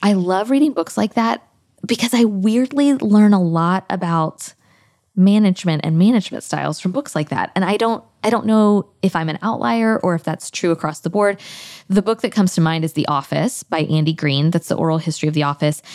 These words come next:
And I learned so much about how Greg Daniels worked, and some of it felt really similar to running a small business. Like, running a show, I think, has some real similarities to what it's like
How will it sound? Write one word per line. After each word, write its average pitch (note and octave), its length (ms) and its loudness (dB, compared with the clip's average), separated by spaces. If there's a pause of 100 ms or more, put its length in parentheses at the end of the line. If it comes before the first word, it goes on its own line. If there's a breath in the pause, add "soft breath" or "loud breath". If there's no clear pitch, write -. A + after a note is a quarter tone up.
(200 loud breath)
And G#3 100 4
I A3+ 120 4
learned G#3 300 2
so - 140 -2
much F#3 200 0
about - 160 -6
how D#3 140 -2
Greg D3+ 200 -4
Daniels D3+ 380 0
worked, B3 400 -2
and E3+ 340 2 (540)
some - 420 -2
of E4+ 100 2
it - 260 -2
felt - 600 -6 (260)
really D#4 220 2
similar A3 580 -2
to G3+ 180 -2
running G3 300 0
a G#3+ 60 2
small G3 240 -2
business. - 420 -6
Like, E3 200 -2 (320 loud breath)
running A3+ 280 2
a B3 60 4
show, G3 640 0 (280 loud breath)
I B3 120 -4
think, C#4 180 -2
has B3+ 140 -2
some D#4 180 2
real G3 200 2
similarities F3+ 800 0
to G3+ 100 -2
what E3 120 0
it's - 160 -6
like E3 300 -2